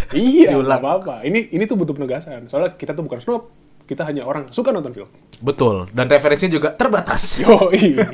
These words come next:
Speaker 2: <laughs> Coba aja sebut film Daniel Day-Lewis, yang gua tahu cuma Lincoln. <laughs>
Speaker 1: Ada There Will Be Blood.
Speaker 2: Apa?
Speaker 1: There Will Be Blood.
Speaker 2: Oh iya, tadi lu ngomong, There Will Be Blood.
Speaker 1: Iya.
Speaker 2: Iya, masih sama gua Fatur dan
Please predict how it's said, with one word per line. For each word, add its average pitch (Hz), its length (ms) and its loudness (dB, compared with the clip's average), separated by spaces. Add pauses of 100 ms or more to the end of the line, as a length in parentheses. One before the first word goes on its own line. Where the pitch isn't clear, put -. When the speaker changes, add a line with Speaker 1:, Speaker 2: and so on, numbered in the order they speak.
(160)
Speaker 2:
<laughs> - 440 -18
Coba 135 160 -2
aja 185 100 2
sebut 143 240 2
film 143 240 0
Daniel 135 220 2
Day-Lewis, 143 500 4
yang 123 220 -4
gua 127 160 0
tahu 143 260 2
cuma 131 340 -2
Lincoln. 127 600 -2 (480)
<laughs> - 640 -20
Speaker 1:
Ada 131 160 -6
There 127 160 -4
Will 120 160 -4
Be 175 80 -2
Blood. 147 260 -6 (500)
Speaker 2:
Apa? 180 460 0
Speaker 1:
There 131 160 -6
Will 139 160 0
Be 139 100 2
Blood. 135 380 -4 (240)
Speaker 2:
Oh 156 80 -12
iya, 139 280 0
tadi 135 140 -8
lu 165 140 -2
ngomong, 180 320 0
There 139 160 0
Will 139 260 2
Be 175 120 8
Blood. 160 260 6 (180)
Speaker 1:
Iya. 135 300 -2 (560)
Speaker 2:
Iya, 110 280 -12 (100)
masih 165 180 2
sama 180 180 2
gua 165 140 -2
Fatur 170 340 -2
dan 151 460 2